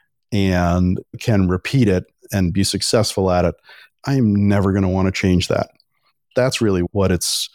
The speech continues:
about. It's not about, is somebody else's system better or worse? It's just that I finally figured this thing out, so I'm not going to change it. And,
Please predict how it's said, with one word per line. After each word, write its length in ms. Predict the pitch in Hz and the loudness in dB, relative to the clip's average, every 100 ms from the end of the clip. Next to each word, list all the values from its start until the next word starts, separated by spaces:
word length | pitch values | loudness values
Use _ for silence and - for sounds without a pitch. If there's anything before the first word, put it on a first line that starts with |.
| - | -8
about. 240 | 90 101 92 | -2 0 0
It's 140 | 90 | 0
not 160 | 113 107 | 0 0
about, 240 | 104 95 - | 0 -2 -2
is 260 | 127 104 - | -2 -2 0
somebody 240 | 104 95 | 0 2
else's 260 | 92 95 95 | 0 -2 -2
system 540 | 113 - 101 95 92 - | -2 -2 0 0 -2 -4
better 360 | 117 110 104 98 | -4 0 0 0
or 240 | - 92 | -2 -2
worse? 500 | 95 104 95 90 - | 0 0 0 -2 -4
It's 220 | - 107 - | -4 -4 -2
just 440 | 98 90 - - | -2 -2 -4 -4
that 180 | 92 - - | -4 -4 -4
I 200 | 95 95 | -2 0
finally 600 | 101 - - 107 104 104 | -2 -6 -4 -2 2 0
figured 420 | 98 107 92 87 85 | 0 0 0 -2 -4
this 280 | 87 110 - | -2 0 -2
thing 280 | - 85 80 | -2 0 0
out, 260 | 67 73 - - | -2 -4 -8 -10
so 220 | - 76 | -6 -2
I'm 180 | 87 90 | 0 2
not 260 | 90 87 - - | 2 0 -2 -2
going 320 | 90 87 87 | 0 0 0
to 120 | - | -4
change 380 | - 98 92 85 | -4 0 0 0
it. 160 | 73 - | -4 -4
And, 180 | 87 | -2